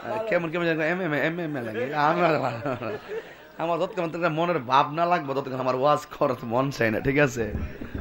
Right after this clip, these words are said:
মাশাআল্লাহ। এর লাগি কইছে, এখন ভাবিলে কি হবে গো, যা হবার তা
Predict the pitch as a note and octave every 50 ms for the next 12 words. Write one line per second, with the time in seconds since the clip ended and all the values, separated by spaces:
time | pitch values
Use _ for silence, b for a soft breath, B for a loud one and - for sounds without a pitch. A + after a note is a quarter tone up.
0 | - - A#2 A#2+ B2 A#2 - - A2 A2 A2 G#2+ - G2+ - - - - C3+ C#3+
1 | D#3+ E3 F3+ E3 E3+ C#3 C#3 C3+ B2+ C#3 C3 A#2+ A#2 B2 B2 C3 C#3+ F3 F#3 F#3
2 | F#3 - - F3+ D#3 B2+ C#3+ C#3 C3 C3 B2+ A#2 A#2 A#2+ A2+ G#2+ B2 B2 B2 C3
3 | C3 B2+ B2+ B2+ C#3 C#3+ D3 - - E3+ F#3 G#3+ -